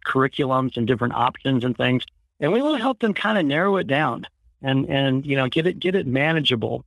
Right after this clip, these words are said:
you know, so that they can, you know, so that they can do this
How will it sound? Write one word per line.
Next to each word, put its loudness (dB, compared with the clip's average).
you 2
know, 2
so -4
that -2
they 0
can, 0
you 0
know, 2
so -2
that -2
they 2
can 0
do 0
this -2